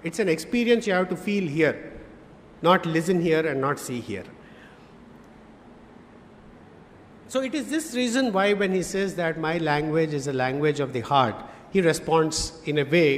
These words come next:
in which the devotee can appreciate. That is perhaps the reason why he always used to say, "Your heart is a single seat sofa." You either have the world there or you have God there.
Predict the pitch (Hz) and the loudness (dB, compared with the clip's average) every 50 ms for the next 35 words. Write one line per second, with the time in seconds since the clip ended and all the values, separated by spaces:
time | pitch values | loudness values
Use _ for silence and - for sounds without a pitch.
0 | - - 143 143 143 147 143 - 156 135 131 131 131 139 135 139 135 131 120 120 | 0 -4 -4 -2 -2 -4 -2 -2 -4 -4 -2 -2 -2 0 0 -2 -2 -2 -2 -4
1 | 113 110 - 117 110 101 - - 107 101 110 127 151 180 208 202 - 226 220 233 | -4 -4 -6 -6 -6 -6 -6 -8 -8 -6 -2 0 0 0 0 0 2 4 4 4
2 | 240 233 - 220 180 185 190 185 202 196 170 170 170 180 190 180 160 151 151 156 | 4 4 2 2 2 2 2 2 0 0 2 2 2 2 2 2 2 0 0 0
3 | 180 175 156 151 151 139 143 131 - 165 151 120 - - - - - - 170 175 | -2 -2 -2 -2 -4 -4 -6 -4 0 2 2 2 0 -4 -10 -16 -6 0 0 2
4 | 160 131 165 170 185 175 180 160 151 147 - 160 147 147 147 143 131 - 143 120 | 2 4 2 2 2 0 -2 -4 -4 -4 -4 -4 -2 0 0 0 0 -2 -2 -4
5 | - - - 110 104 - 107 - - - - - - - - - - - - - | -4 -4 -6 -6 -6 -6 -8 -10 -10 -14 -20 -20 -20 -20 -20 -20 -20 -20 -20 -20
6 | - - - - - - - - - - - - - - - - - - - - | -20 -20 -20 -20 -20 -20 -20 -20 -20 -20 -20 -20 -20 -20 -20 -20 -20 -20 -20 -10
7 | - 131 151 147 147 160 160 202 170 190 196 180 185 175 160 175 190 220 240 220 | -2 2 4 6 6 6 6 4 4 4 4 4 4 6 8 8 8 8 8 8
8 | 233 240 302 381 359 269 220 202 180 180 185 175 165 139 135 131 123 113 107 110 | 6 6 6 4 4 4 4 4 4 4 2 2 4 4 4 4 4 2 0 -4
9 | 104 101 | -4 -6